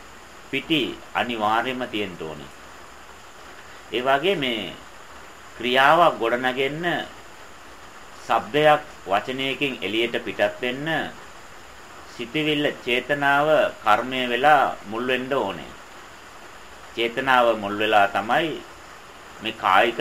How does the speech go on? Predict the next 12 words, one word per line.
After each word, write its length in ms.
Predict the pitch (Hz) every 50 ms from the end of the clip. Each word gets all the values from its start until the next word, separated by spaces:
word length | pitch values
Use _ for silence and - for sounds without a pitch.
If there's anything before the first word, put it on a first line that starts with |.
| 123 -
චර්යාවත් 720 | - 98 92 95 101 107 104 101 101 107 - 135 - - - - - - - - - - - - - - - - - - - - - - - - -
භාෂාවත් 680 | 85 92 95 107 123 - - 131 120 113 107 104 -
නිර්මාණය 520 | 127 120 110 104 104 101 95 90 90 92 98
වෙන්නේ. 400 | 110 104 90 - - - - - - - - - - - - - - - - - - - - - - - - - - - - - - - - - - - - - - - - -
තථාගතයන් 800 | - - - - 139 139 151 160 156 180 175 - 170 156 143 127
වහන්සේ 600 | 117 113 113 120 120 120 - - 156 170 175 165
තමන්ගේ 800 | - - 104 104 110 117 120 123 127 131 127 120 113 101 92 87 - - - - -
ප්‍රඥාවෙන් 720 | - 101 92 98 107 117 123 120 120 120 117 117 110 98 87 82 85 - - - - -
යම්කිසි 440 | - 95 98 98 98 - 117 104 113
දෙයක් 240 | 104 104 107 101 -
කල්පනා 500 | - 80 87 - - 98 98 98 95 98
කරනකොට 560 | 95 - 85 85 95 107 139 135 139 139 -